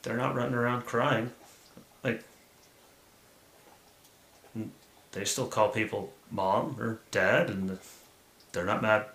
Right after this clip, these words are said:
at people for having both of them and calling them mom and dad. Most people call their friends,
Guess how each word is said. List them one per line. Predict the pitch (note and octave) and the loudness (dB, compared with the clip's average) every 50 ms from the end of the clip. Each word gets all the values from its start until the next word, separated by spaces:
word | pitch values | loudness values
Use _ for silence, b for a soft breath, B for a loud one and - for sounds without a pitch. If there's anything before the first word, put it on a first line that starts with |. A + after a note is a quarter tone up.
| - - | -10 -6
at | A2+ G#2+ - | -6 -6 -6
people | - A2 G#2+ G#2+ G#2 | -4 -6 -4 -4 -4
for | - - - F#2 | -4 -2 0 4
having | G2 A2+ - F3+ D#3 G#2 | 4 4 4 4 2 2
both | F#2+ G2 F#2+ G2 | 2 0 0 0
of | G2+ G#2 | -2 -2
them | B2+ D#3+ | -2 -2
and | C#3 C3+ | 0 2
calling | A2 G#2+ G2+ | 2 2 2
them | G2 F#2+ F#2+ | 2 0 2
mom | G2 F#2+ F#2+ | 2 2 2
and | F#2 F2 | 0 0
dad. | F#2 F2+ G#2 C3 C#3 | 0 2 2 2 2
Most | A#2 A#2+ A#2+ - | 2 0 0 0
people | - B2 A#2 A2+ | -2 -2 -2 -2
call | A2 B2+ B2 B2+ | 2 6 6 6
their | B2 A#2+ | 6 4
friends, | A2 - D3 - C3+ - - - - - | 4 6 6 6 6 4 2 0 -2 -4